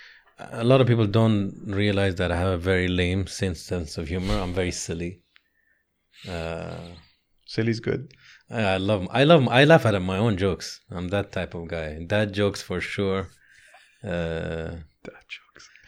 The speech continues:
Speaker 1: Yeah, at a certain time, like, even my family would look at me, they're like,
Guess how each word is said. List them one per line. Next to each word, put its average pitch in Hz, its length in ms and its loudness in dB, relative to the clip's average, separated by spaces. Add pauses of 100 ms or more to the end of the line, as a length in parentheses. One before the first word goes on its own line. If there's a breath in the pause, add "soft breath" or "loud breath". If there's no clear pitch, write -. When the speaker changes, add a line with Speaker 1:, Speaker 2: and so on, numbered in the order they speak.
Speaker 1:
Yeah, 127 360 6
at 117 80 4
a 117 60 2
certain 151 500 6
time, 143 260 6
like, 113 160 4
even 131 180 8
my 107 140 4
family 120 320 4
would 107 160 2
look 120 160 4
at 139 60 4
me, 127 80 4
they're 107 120 2
like, 101 260 -2